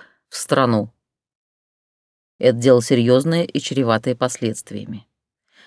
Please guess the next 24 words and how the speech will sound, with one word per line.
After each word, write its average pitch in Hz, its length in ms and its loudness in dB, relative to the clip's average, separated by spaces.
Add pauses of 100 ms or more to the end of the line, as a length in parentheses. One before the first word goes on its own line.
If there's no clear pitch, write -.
(120)
Правда, 165 400 2
пока 170 300 0
еще 175 220 0
непонятно 180 600 -2
какими, 202 600 0 (300)
но 151 100 -4
то, 147 140 -2
что 143 160 -4
последствия 139 600 -2
непременно 139 580 0
будут, 131 580 -2 (240)
и 139 100 -4
к 123 60 -12
гадалке 156 520 0
не 110 120 -2
ходи. 95 440 -8 (1300)
Леха 240 600 4
задвигал, 208 760 0
что - 220 -4
у 202 80 -2
хорошего 202 520 -4
человека 190 520 -2
все 202 200 -6
схвачено, 185 840 -2